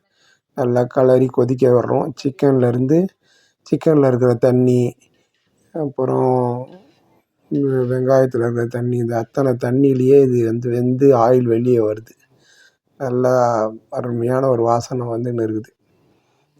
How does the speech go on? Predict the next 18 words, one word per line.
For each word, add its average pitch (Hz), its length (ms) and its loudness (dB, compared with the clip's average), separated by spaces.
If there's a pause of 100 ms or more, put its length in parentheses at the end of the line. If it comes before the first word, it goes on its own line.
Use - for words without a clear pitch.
(120)
அப்புறம் 139 420 -2
நம்ம 139 400 2
ஒரு 135 260 2
பாத்திரத்துல 131 560 0 (260)
தண்ணி 139 340 4 (100)
வைக்கிறோம். 117 460 -2 (100)
தண்ணியில 131 460 2 (120)
பட்டை, 120 520 0
மசாலா, 123 600 0 (200)
ஏலக்காய், 120 720 0 (540)
இஞ்சி 131 260 2
பூண்டு 123 320 -2
பேஸ்ட்டு, 123 520 -2 (140)
புதினா, 127 540 0 (680)
இஞ்சி 135 200 2
பூண்டு 131 280 0
பேஸ்ட்டு 127 400 0
நாங்க 127 260 2